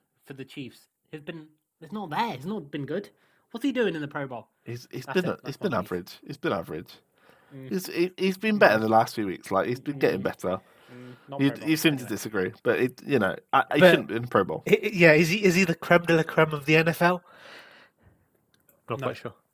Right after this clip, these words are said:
Speaker 2: No, I would say not. Let's move on anyway. Let's, let's actually talk about football. Um, uh, you know, let's start with Sham-, Shamil's team, as it's probably the most exciting matchup.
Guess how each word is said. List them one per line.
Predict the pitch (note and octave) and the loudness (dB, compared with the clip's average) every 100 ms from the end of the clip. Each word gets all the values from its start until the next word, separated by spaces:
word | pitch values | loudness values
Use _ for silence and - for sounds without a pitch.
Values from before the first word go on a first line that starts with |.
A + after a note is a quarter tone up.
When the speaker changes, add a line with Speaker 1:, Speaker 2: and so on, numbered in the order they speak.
| _ _ _ _ - | _ _ _ _ -4
Speaker 2:
No, | A#2 G2 F2 - | -2 -2 -2 2
I | G#2 | 2
would | G#2 | 2
say | - G2 | -4 -4
not. | G2+ F2+ _ _ _ _ | -4 -6 _ _ _ _
Let's | G#3 G3+ | 6 8
move | A3 E3+ | 8 10
on | D3+ | 10
anyway. | C3 A#2+ | 10 8
Let's, | C3+ A#2+ - | 6 2 4
let's | D#3 C3 | 2 4
actually | C#3+ - C3+ | 2 0 -6
talk | C3+ | -6
about | - - | -2 -4
football. | - B2+ C3 D3+ - - | -2 -2 0 0 -4 2
Um, | B2+ A#2+ A#2 A#2+ _ _ _ _ _ _ - | 8 8 8 2 _ _ _ _ _ _ -18
uh, | - _ - - D2 - _ _ | -18 _ -18 -18 -20 -20 _ _
you | C#3+ | -2
know, | C3 | 2
let's | B2+ C#3+ - | 2 2 0
start | - C#3+ F#2 | 6 6 6
with | A#2 | 2
Sham-, | - B2+ B2+ - | 2 2 0 -4
Shamil's | C3+ C3 B2 | -2 0 0
team, | B2 C3 C3 - _ - | 0 0 -2 -8 _ -2
as | A#2+ | 0
it's | A#2+ - | 0 -2
probably | - C3 | 0 2
the | B2 | 2
most | A#2 A#2 A2+ - | 2 2 0 -4
exciting | - - A#2+ A2 - | -6 2 6 6 4
matchup. | G#2+ - - G2 | -2 -2 0 -2